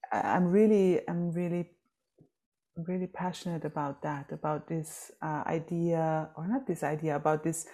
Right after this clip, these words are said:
sound architecture of the, of the Sanskrit alphabet, which we also use in the Tibetan traditions. Uh,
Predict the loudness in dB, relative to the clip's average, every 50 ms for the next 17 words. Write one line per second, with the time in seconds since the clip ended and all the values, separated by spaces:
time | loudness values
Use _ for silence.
0 | -20 _ -16 -8 0 2 2 2 2 0 -2 0 0 0 -2 -2 -2 -4 -6 -6
1 | -6 -20 _ -16 -10 -6 -6 -6 -6 -8 -16 -10 -8 -8 -8 -6 -6 -6 -6 -6
2 | -8 -8 -8 -8 -8 -8 -8 -10 -12 -12 -10 -10 -10 -6 -6 -6 -6 -6 -8 -8
3 | -8 -8 -6 -6 -8 -8 -8 -10 -12 -10 -10 -10 -10 -6 0 0 0 0 0 -6
4 | -18 -20 -20 -20 -8 0 4 6 6 6 6 6 6 8 8 8 6 6 6 4
5 | 4 2 0 0 2 4 4 4 4 2 -2 0 0 2 4 4 2 4 2 0
6 | 0 2 0 0 -2 -8 -20 -20 -20 -20 _ -2 0 2 4 4 2